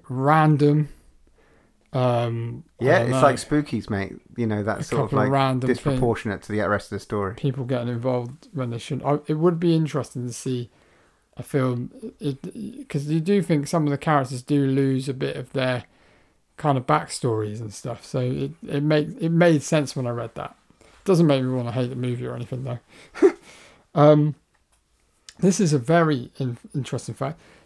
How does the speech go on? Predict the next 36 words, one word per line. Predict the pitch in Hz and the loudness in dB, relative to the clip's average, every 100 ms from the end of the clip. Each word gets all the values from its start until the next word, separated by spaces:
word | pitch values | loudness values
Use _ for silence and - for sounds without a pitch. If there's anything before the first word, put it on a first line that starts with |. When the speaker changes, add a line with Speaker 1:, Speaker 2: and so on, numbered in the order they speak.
| - | 0
Speaker 1:
There | 156 | 4
was | 151 156 | 4 4
only | 175 180 180 175 175 | 4 6 6 4 2
about | 160 - 185 170 - - | -2 4 6 6 4 -8
three | - 151 143 | 0 0 0
humanoids | - 156 147 139 139 143 135 | 2 2 4 2 2 2 0
from | - 139 | -2 -2
the | 131 | 0
Deep | 143 135 - | -2 -4 -2
characters | 139 135 139 131 | 0 0 -2 -2
made, | 131 139 185 175 113 - - _ _ _ _ _ _ _ _ 156 | 2 4 4 4 0 -14 -20 _ _ _ _ _ _ _ _ -4
which | 147 | 2
I | 190 | 4
Speaker 2:
They | 185 | 4
Speaker 1:
was | 131 | 2
Speaker 2:
fucking | 147 147 226 | 2 2 4
Speaker 1:
surprised. | 294 | 2
Speaker 2:
got | 131 110 | 2 2
around | 110 120 123 | 2 4 2
then, | 107 101 | 0 0
didn't | 113 110 | -2 -2
they? | 95 | -2
Speaker 1:
Mate, | 147 180 247 131 - _ _ _ - | 4 6 6 4 -4 _ _ _ -2
that, | 151 143 - - | 2 2 -2 -2
that | 196 - 160 | 0 0 0
is | 131 | 0
what | 143 147 | -2 -2
you | 143 | -2
call | - 160 135 | -2 2 2
fucking | 117 165 139 131 | 2 -2 0 -2
superb | - 139 - 143 127 | -2 -4 2 4 4
editing. | 135 131 123 147 - - - - | 2 0 -4 -8 -12 -20 -20 -2
So | 160 | 6
there's | 160 160 | 6 6
only | - 190 202 170 | 4 4 6 4
one | 151 175 160 113 147 165 | 4 6 6 4 -2 -4